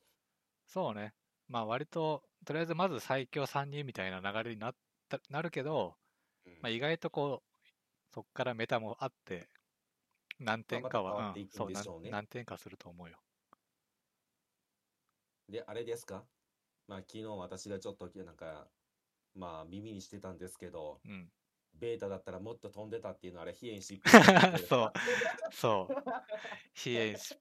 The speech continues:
Speaker 1: 風脚、また、なんかね、速くなったらしいんですけど、いや、
Speaker 2: うん。
Speaker 1: まだベータには勝てない飛距離と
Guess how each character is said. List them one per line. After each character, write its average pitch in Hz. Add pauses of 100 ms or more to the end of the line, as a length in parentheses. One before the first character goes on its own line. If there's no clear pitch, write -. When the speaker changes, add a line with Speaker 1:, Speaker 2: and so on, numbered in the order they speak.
Speaker 1:
風 117
脚、 101
ま 104
た、 -
な 160
ん -
か 120
ね、 101
速 156
く 165
な 151
っ -
た -
ら 143
し -
い -
ん -
で 117
す -
け 98
ど、 90 (580)
い -
や、 110
Speaker 2:
う -
ん。 -
Speaker 1:
ま 113
だ 104
ベ 113
ー 113
タ 117
に 113
は 101
勝 -
て 113
な 98
い 87 (1500)
飛 -
距 110
離 87
と 82